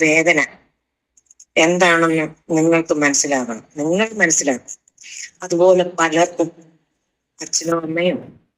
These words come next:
സഹോദരങ്ങളും ഒക്കെ നഷ്ടപ്പെട്ടിരിക്കുന്ന ഒരു പ്രസ്ഥാനം. ഇതിങ്ങനെയായിരുന്നു. പറ്റുമോ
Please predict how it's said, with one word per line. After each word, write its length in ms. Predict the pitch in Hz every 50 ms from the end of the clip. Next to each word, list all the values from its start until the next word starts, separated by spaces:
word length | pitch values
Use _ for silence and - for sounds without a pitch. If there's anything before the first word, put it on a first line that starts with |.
| _ _ _ _ _ _ - - -
സഹോദരങ്ങളും 720 | 151 - - 180 180 170 185 185 185 185 185 185 156 - - - - - -
ഒക്കെ 160 | - - 165 160 160
നഷ്ടപ്പെട്ടിരിക്കുന്ന 840 | 160 160 - - 160 165 170 165 165 165 170 165 165 175 165 160 160 160
ഒരു 100 | 165 160 -
പ്രസ്ഥാനം. 500 | - 156 - - - 165 151 143 131 123 - _ _ _ _ _ _ _ _ _ _ _ _ _ _ _ _ 170
ഇതിങ്ങനെയായിരുന്നു. 960 | 165 175 165 170 175 180 180 180 175 165 - 175 175 180 165 175 170 160 139 113 - - - - _ _ _ _ _ _ _ _ _ _ _ _ _ _ _ -
പറ്റുമോ 400 | 175 175 170 - 220 220 190